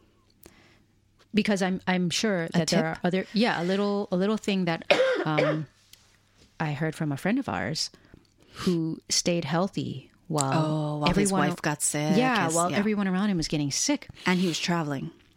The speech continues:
Speaker 1: Yeah. So <laughs> he actually shared with me that one of the things he did, along with, you know, trying to get enough sleep and water and all that,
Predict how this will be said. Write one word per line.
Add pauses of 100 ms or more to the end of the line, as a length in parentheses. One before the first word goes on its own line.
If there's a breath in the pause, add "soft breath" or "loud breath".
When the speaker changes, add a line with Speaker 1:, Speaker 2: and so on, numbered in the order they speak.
(120)
Speaker 1:
Yeah. (1120 loud breath)
So
<laughs>
he
actually
shared
with
me
that
one
of
the
things
he
did, (540 loud breath)
along
with,
you
know,
trying
to
get
enough
sleep
and
water
and
all
that,